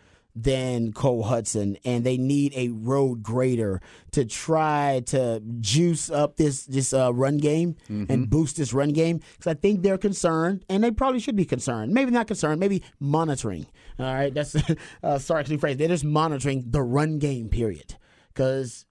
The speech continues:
Speaker 1: coming off of that Alamo Bowl, the first post-Bijan, post-Rojo, uh, run game performance we watched, it was poor.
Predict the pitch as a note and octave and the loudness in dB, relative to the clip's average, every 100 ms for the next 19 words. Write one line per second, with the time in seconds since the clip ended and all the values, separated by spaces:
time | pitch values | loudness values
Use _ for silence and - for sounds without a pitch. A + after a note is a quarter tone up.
0 | _ C#3+ D3+ E3+ F3 D#3+ E3 E3 D3+ - | _ 0 2 2 2 2 2 4 2 -2
1 | _ D3+ D#3 D3 B2+ A#2 A#2+ B2 A#2+ A2 | _ 2 2 2 2 2 2 2 0 -2
2 | E3 E3 D#3 - - - F3+ E3 C#3+ B2 | 2 2 2 -6 -20 -2 0 2 -2 0
3 | D#3 D#3 C3 C#3+ C#3 C3+ C3 A#2+ - - | 2 2 2 2 2 0 0 -2 -6 -20
4 | _ - D#3+ D#3 C#3 A2 A#2+ D3+ C#3 C3 | _ 2 4 2 0 -2 0 2 2 2
5 | C#3 C3 B2+ A#2 - - A#2+ A#2 A#2 D3+ | 2 4 2 -2 -6 -2 0 2 2 2
6 | C#3+ C3+ C3+ B2 A#2 C#3+ C#3 B2 B2+ C#3+ | 2 2 0 -2 -2 0 0 0 0 0
7 | C3+ - _ _ _ G#2 G#2 A2 B2 D#3 | -2 -6 _ _ _ -10 -8 -2 0 2
8 | - B2+ - | 2 2 2